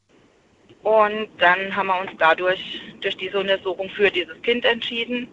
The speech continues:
Natürlich konnte uns niemand sagen, ob das Kind das Down-Syndrom letztendlich hat oder nicht. Ähm,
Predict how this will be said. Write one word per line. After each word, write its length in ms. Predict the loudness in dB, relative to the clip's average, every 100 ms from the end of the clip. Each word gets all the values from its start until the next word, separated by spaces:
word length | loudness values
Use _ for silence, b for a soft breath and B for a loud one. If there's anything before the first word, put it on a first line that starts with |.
| -18 _
Natürlich 420 | -6 0 2 2 0
konnte 200 | 0 -2
uns 100 | -8
niemand 400 | -2 2 4 2 4
sagen, 300 | 4 4 0
ob 120 | -4
das 140 | -8
Kind 160 | -4 -4
das 100 | -4
Down-Syndrom 640 | 2 2 2 -8 -8 -6 -4
letztendlich 480 | -4 -4 -6 0
hat 180 | 2 2
oder 180 | 0 -2
nicht. 220 | 0 0 -2 -18 B B B B B B B -20 _ 4
Ähm, 480 | 4 4 0 -10